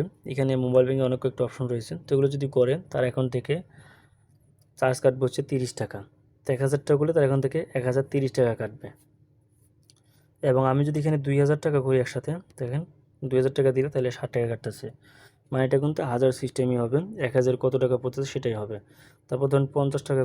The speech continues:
করবো, তাহলে পঞ্চাশ টাকা করলে এক টাকা পঞ্চাশ পয়সা কিন্তু আমার চার্জ আসতেছে। তো আপনি যে চার্জগুলো সেট আপ করলেন, যখনই কেউ অর্ডার করবে ওই চার্জ সহ কিন্তু, এবং এখানে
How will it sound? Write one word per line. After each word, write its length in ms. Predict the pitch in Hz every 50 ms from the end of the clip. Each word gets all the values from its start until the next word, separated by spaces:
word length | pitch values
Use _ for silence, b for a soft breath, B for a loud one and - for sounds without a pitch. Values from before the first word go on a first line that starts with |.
| 120 -
করবো, 200 | 120 117 131 147 160 165
তাহলে 180 | - 139 127 127 131 135
পঞ্চাশ 240 | 135 135 143 135 -
টাকা 120 | 143 139 139
করলে 160 | 135 135 143 156 - - 135
এক 60 | 127 - -
টাকা 140 | 131 120 123 117 127
পঞ্চাশ 260 | 127 123 120 123 113 -
পয়সা 200 | - 113 - 123 113
কিন্তু 160 | 120 120 113 127 123
আমার 100 | 127 123 -
চার্জ 160 | 117 113 110 110
আসতেছে। 300 | 104 - - 104 - - - - _ _ _ _ _ _ _ _ _
তো 60 | - 123 117
আপনি 140 | - - 139 139 147
যে 60 | 147 143
চার্জগুলো 320 | 156 139 135 131 147 151 143 143
সেট 120 | 143 135 143
আপ 40 | 135 - -
করলেন, 220 | 127 117 123 147 180 - - _ _ - 131
যখনই 260 | 123 - 143 143 143 139
কেউ 100 | 147 131
অর্ডার 160 | 123 123 120 120 -
করবে 200 | 120 113 123 151 180 196 156
ওই 80 | 127 123 - -
চার্জ 200 | 131 127 123 - - -
সহ 120 | 131 139 143 139 143
কিন্তু, 280 | 135 127 123 - 135 151 190 - B B B B B B B B - 120
এবং 180 | 120 120 120 123 127 135
এখানে 200 | 123 - 127 127